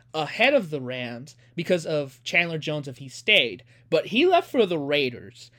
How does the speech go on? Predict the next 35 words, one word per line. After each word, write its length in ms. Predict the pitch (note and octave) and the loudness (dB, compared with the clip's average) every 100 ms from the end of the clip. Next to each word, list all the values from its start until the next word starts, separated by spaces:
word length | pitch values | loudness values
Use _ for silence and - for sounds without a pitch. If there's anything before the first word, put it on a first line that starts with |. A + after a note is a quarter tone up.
| _ | _
So 240 | - G3 F3+ | -4 2 2
that's 200 | B3 B3+ | 0 0
one 100 | C4 | 2
of 60 | |
the 60 | A3+ | 2
reasons 240 | A3+ G#3 | 0 -2
why 280 | G3 F3+ F3 | -2 -2 -2
I 100 | D3+ | -4
bumped 280 | C3 E3+ E3+ | 0 -2 0
them 140 | E3+ | -4
down 220 | D#3 D3 C3+ | -2 -4 -8
to 80 | |
three. 500 | B2 - C3 A#2 - _ _ _ _ | -12 -18 -18 -18 -18 _ _ _ _
'Cause 220 | G#3 G#3 | -2 -2
J 280 | C#3+ D3+ B3+ | -2 -2 0
J 180 | A#4+ B4 D#4+ | 8 8 8
Watt 460 | E3 D#3+ A3 B3+ | 0 -2 -4 -6
and 280 | F3 D#3 C3 | -8 -10 -10
Golden 600 | A#2+ B2+ D3+ D#3 A3+ C4+ - _ _ D#3 | -10 -6 -6 -4 -6 -6 -12 _ _ -2
don't 340 | A#3 B4 C5 | 0 0 0
really 300 | C5+ B4+ A4 | 0 2 0
seem 400 | - - B3 C4+ | -2 -6 -4 -4
like 180 | A3+ G3+ | -6 -4
a 100 | F#3 | -6
formidable 1040 | - F3 F3 E3+ G#3 A#3 A3+ A3 G#3+ G#3 | -6 -8 -6 -2 0 0 0 -2 -2 -4
one-two 840 | C3+ C#3 D#3 D#3+ D3+ - C#3+ C#3 C3 | -6 -6 -4 -6 -8 -8 -8 -8 -14
punch. 560 | - - A2+ G#2 - - _ - - _ | -18 -14 -14 -14 -18 -20 _ -20 -20 _
And 160 | F3+ G3 | 4 4
I 40 | |
know 120 | G#3+ | 2
a 40 | A3+ | -2
lot 80 | G#3+ | -2
of 60 | |
people 240 | G#3+ G3 F#3+ | -6 -10 -12
said, 340 | - F3+ F3 | -6 -6 -6